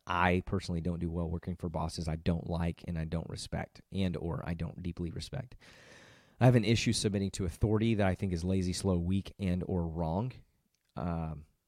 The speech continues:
you may think that's a me problem. I don't. I, if, if you are those things as an authority figure, yeah, it's not worth the time following you because you're lazy, you're slow, you're weak, and you're wrong. Like, I don't wanna follow you then. Like, I wanna go with somebody who's strong, fast, and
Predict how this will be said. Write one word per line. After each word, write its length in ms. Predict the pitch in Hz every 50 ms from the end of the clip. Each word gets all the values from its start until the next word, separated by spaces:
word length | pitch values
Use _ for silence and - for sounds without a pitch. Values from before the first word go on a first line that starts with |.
| _ _ _ _ - -
you 100 | 98 92
may 140 | 85 85 85
think 180 | - 98 90
that's 160 | - 87 -
a 60 | - 85
me 200 | 82 90 95 92
problem. 460 | - - 87 92 95 98 101 101 -
I 120 | - - 98
don't. 260 | 104 95 87 - - -
I, 120 | - 85 87 - -
if, 240 | - - 95 - - - - -
if 220 | - 92 92 - -
you 300 | - 104 104 104 107 -
are 180 | - 95 92 87
those 320 | 82 92 95 98 98 -
things 340 | - 90 90 92 95 95 87
as 220 | 82 87 90 82
an 100 | 87 87
authority 400 | 82 - - 95 92 90 90 90
figure, 520 | 82 - - 87 82 87 92 95 98 101 - - - - _ _ -
yeah, 160 | - - - - - - 92 - _ _ _ _ _ _ - - - - - _ -
it's 180 | 113 - -
not 180 | 104 92 87 87
worth 220 | 92 98 98 95
the 80 | - 101
time 260 | - - 92 95 98
following 460 | - - - 82 107 131 - - -
you 160 | 76 151 147 -
because 400 | - 87 - - - 90 87 85
you're 120 | 87 85
lazy, 320 | 82 85 87 87 85 95 110
you're 140 | 104 92 87
slow, 240 | - - 90 82 85
you're 160 | 90 90 95
weak, 320 | 87 85 87 90 90 -
and 180 | 78 87 87 87
you're 100 | 87 92
wrong. 300 | 98 107 123 143 - -
Like, 200 | - - 85 82
I 80 | 80 87
don't 120 | 101 107
wanna 140 | 110 104 92
follow 320 | - - - 78 78 87 90
you 180 | 90 87 85
then. 300 | - 82 82 98 110 113 -
Like, 200 | - 90 - 80
I 60 | 87
wanna 220 | 92 92 92 92
go 140 | 87 90 87
with 120 | 87 85
somebody 340 | - - 90 87 90 92 90
who's 180 | 87 90 90 -
strong, 320 | - - 90 90 92 92
fast, 460 | - - - 80 80 85 85 - -
and 120 | 80 78